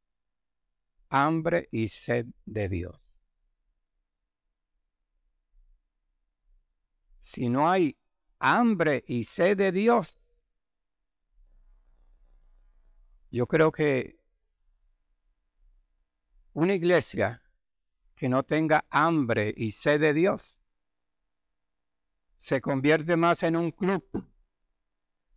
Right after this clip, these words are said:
en reunión secular,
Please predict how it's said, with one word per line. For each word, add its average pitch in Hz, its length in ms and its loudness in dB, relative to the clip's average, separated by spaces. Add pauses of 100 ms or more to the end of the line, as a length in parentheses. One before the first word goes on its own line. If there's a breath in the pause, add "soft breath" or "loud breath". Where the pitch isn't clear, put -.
(2750)
en 147 160 -2
reunión 147 840 2 (1200)
secular, 143 680 2